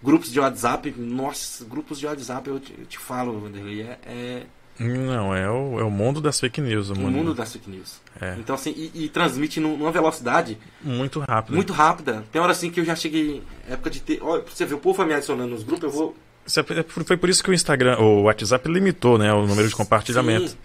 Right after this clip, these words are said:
Speaker 1: sim.
Speaker 2: Né, antigamente você podia compartilhar uma coisa com todos os seus contatos de uma vez. Hoje em dia é só de cinco em cinco,
Speaker 1: É,
Speaker 2: né?
Speaker 1: é verdade, só de
Speaker 2: É,
Speaker 1: cinco em cinco. Um,
Speaker 2: é.
Speaker 1: um exemplo. Teve uma época que eu tava em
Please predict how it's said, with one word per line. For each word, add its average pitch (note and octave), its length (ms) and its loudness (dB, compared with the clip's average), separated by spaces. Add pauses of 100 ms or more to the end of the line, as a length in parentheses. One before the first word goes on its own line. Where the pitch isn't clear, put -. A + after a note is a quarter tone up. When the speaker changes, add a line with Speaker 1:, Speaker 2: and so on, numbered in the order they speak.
(140)
Speaker 1:
sim. - 200 -12
Speaker 2:
Né, G2+ 100 2
antigamente B2+ 320 4
você D3+ 60 2
podia D3 260 4
compartilhar A#2 640 2
uma A2 100 -2
coisa C3 180 -2
com E3+ 140 0
todos F#3+ 300 2
os E3+ 100 -4
seus D3+ 160 0
contatos B2+ 320 0
de B2+ 100 -6
uma D#3+ 140 2
vez. A2+ 580 0 (380)
Hoje G#2+ 160 2
em - 40 0
dia A#2 40 4
é A#2+ 40 2
só C#3 140 4
de C3+ 80 2
cinco D3 280 0
em E3 40 2
cinco, C#3+ 400 -2 (240)
Speaker 1:
É, F#2+ 60 -8
Speaker 2:
né? G#2 240 -2 (240)
Speaker 1:
é A2 80 -10
verdade, A2+ 400 0
só C3+ 80 2
de A#2+ 80 0
Speaker 2:
É, G2+ 80 2
Speaker 1:
cinco D3 120 2
em - 40 -2
cinco. B2+ 320 -6
Um, D#3 80 -2
Speaker 2:
é. A2 100 4
Speaker 1:
um D#3 40 6
exemplo. A#2 460 2 (360)
Teve D3 160 0
uma C#3+ 100 2
época C#3 200 -4
que - 100 -4
eu D#3+ 60 2
tava C#3+ 340 -2
em D#3 280 -6